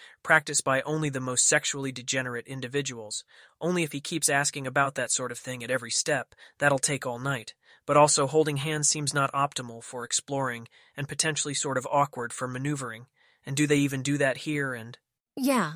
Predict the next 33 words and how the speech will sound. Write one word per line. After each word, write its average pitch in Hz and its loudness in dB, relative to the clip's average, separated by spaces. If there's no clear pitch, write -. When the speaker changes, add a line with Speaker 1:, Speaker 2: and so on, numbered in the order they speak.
Speaker 2:
all 254 6
right, 165 -2
let's 262 2
try 208 0
in 190 2
that 190 -2
direction. 170 -8
Speaker 1:
Off 185 6
they 196 0
go 175 2
then. 120 -10
He - -12
still 156 0
hasn't 143 0
asked 127 -6
about 127 -4
holding 127 -8
hands. 120 -14
Speaker 2:
Carissa 247 2
can't 190 0
read 190 -2
his 160 -2
mind, 165 -4
though 262 8
she 254 0
is 247 2
aware 214 4
that 175 0
paradigmatic 196 0
flirting 180 0
in 165 2
most 180 0
places 175 -2